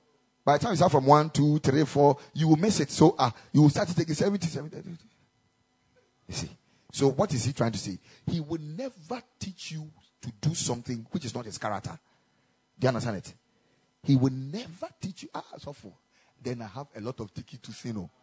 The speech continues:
I will sin too, because I know that I have, I've, I've, at least God has forgiven me five times already, so I have plenty arrears."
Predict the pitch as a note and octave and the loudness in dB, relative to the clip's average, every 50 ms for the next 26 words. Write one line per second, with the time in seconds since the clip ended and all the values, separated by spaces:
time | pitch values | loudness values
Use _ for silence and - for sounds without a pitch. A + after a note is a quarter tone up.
0 | _ _ _ _ _ _ _ _ _ _ - B2 A#2 A2+ A2 A2+ A2 A2 A2 G#2+ | _ _ _ _ _ _ _ _ _ _ -10 -8 -8 -8 -8 -8 -6 -6 -6 -6
1 | - - - D3 C#3 A#2 G#2+ E2+ - _ _ _ _ _ _ - - - B2+ C3 | -8 -12 -12 -12 -12 -12 -12 -14 -18 _ _ _ _ _ _ -8 -2 0 0 0
2 | C3+ C#3 B2+ C#3 C3 B2+ B2+ B2+ E3 F3+ C3 B2 D3+ E3 - - - - _ _ | 0 -2 -2 -2 0 0 0 0 0 0 0 0 0 -4 -4 -6 -8 -20 _ _
3 | _ _ _ _ - - F2+ G#2+ A#2 A2+ G2+ - B2+ B2+ - _ - A#2+ A#2 A#2 | _ _ _ _ -14 -10 -8 -6 -6 -6 -6 -6 -8 -8 -8 _ -10 -10 -10 -8
4 | C#3 C#3 A#2+ A#2 - E3+ D3 A#2+ - A2 A2 - B2 C3 C3 C#3 B2+ A#2+ A2+ - | -6 -6 -4 -2 -2 -2 -2 -4 -6 -6 -8 -8 -8 -6 -6 -6 -6 -6 -8 -8
5 | - G#2 A2+ - A2 G#2+ G#2+ - F#2+ F#2+ G2 F#2+ A2 - G#2 - - F#2 F2+ F#2 | -8 -10 -10 -10 -10 -10 -10 -10 -10 -10 -8 -8 -8 -8 -8 -10 -10 -14 -12 -10
6 | G#2+ D3 D3 - - - A#2+ A#2+ B2 B2+ B2+ B2+ B2+ C3 C3+ G#2 G2+ G#2 G#2+ G#2+ | -10 -10 -10 -8 -4 -2 0 0 2 2 2 0 0 -2 -2 -2 -2 -2 -4 -4
7 | - - - - | -4 -6 -10 -12